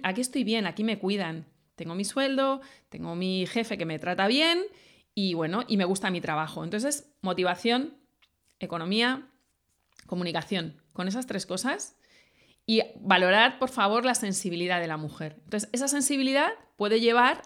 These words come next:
a una nueva creatividad. Entonces, si tú le preguntas a la mamá, a la mujer que va a ser mamá, "¿qué necesitas?", a lo mejor te sorprendes de lo que te dice, porque a lo mejor es algo muy sencillo. Esta mujer, el ejemplo que te estaba poniendo antes, le dijo a su jefe, "Yo lo que necesito es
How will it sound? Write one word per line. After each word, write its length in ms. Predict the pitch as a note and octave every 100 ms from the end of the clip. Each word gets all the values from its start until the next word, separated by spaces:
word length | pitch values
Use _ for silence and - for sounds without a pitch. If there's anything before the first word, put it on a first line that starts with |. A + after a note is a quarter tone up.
| -
a 100 | E3+
una 220 | F#3+ G3+
nueva 260 | G3 F#3+ F#3
creatividad. 640 | F3+ E3+ F3 G3 D4 A3
Entonces, 220 | F3+ G#3
si 100 | G3+
tú 80 | G3
le 80 | A#3
preguntas 360 | B3 B3 A#3+ B3
a 40 |
la 60 | A#3
mamá, 380 | A#3 B3 G#3 - _ _ _ -
a 80 |
la 80 | F3+
mujer 280 | F3+ E3+ A3
que 80 | A3+
va 60 |
a 40 | A3
ser 120 | A#3
mamá, 340 | A3+ A#3+ G#3 - -
"¿qué 100 | -
necesitas?", 560 | G3+ A#3 A#3+ C4 C#4 D#4
a 60 | F3+
lo 60 | D#3+
mejor 200 | F3 F3
te 100 | G#3+
sorprendes 760 | A3+ F3+ F#3+ A#3 A3 - -
de 60 | F3+
lo 100 | E3+
que 80 | D#3+
te 80 |
dice, 240 | F3+ A#3 C4
porque 160 | F3+
a 40 | D#3
lo 40 |
mejor 140 | D#3+ F3+
es 100 | B3+
algo 140 | C4
muy 120 | A3+
sencillo. 520 | F#3+ D3 - B3+ F3 D3 - -
Esta 180 | - G3
mujer, 400 | G3 G3 A3+ - - -
el 120 | E3+
ejemplo 260 | E3 F3+ F#3+
que 100 | G3+
te 80 | G3+
estaba 260 | G3 G3
poniendo 300 | G3+ G3+ G3+
antes, 400 | G#3 G#3+ C#4+ D#4+ - - _
le 80 | F#3
dijo 180 | F#3 F#3+
a 40 |
su 120 | F#3+
jefe, 300 | F#3 E3+ D#3+ -
"Yo 140 | F#3
lo 100 | F#3
que 80 | G#3+
necesito 440 | A3 A3+ A#3 A3+
es 260 | B3+ D#4 -